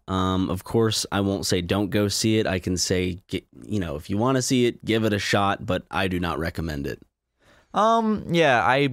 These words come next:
Speaker 2: pretty much agree with Ryan. I was a little more entertained by it than Ryan was. Like, I didn't think it was a good movie. Um, but I, I, you know, I, I was slightly entertained watching it. But part of that was 'cause it was bad.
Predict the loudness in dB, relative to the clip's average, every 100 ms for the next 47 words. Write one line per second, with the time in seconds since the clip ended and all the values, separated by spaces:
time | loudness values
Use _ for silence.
0 | -2 -2 0 0 0 0 2 2 0 0
1 | 0 -4 -8 -20 _ _ 2 2 2 0
2 | 0 2 2 4 2 2 0 0 0 0
3 | 0 -2 0 0 2 2 2 2 2 0
4 | 0 0 -2 -8 -2 -2 2 2 2 0
5 | 0 0 2 2 0 2 2 4 2 2
6 | 0 0 -6 _ _ _ _ -2 2 2
7 | 2 2 -2 -4 -2 0 2 4 2 2
8 | 2 0 0 -2 0 0 0 0 0 0
9 | 2 2 2 0 0 0 2 2 2 2
10 | 0 0 -2 -2 0 2 2 4 4 4
11 | 2 0 0 0 0 0 2 0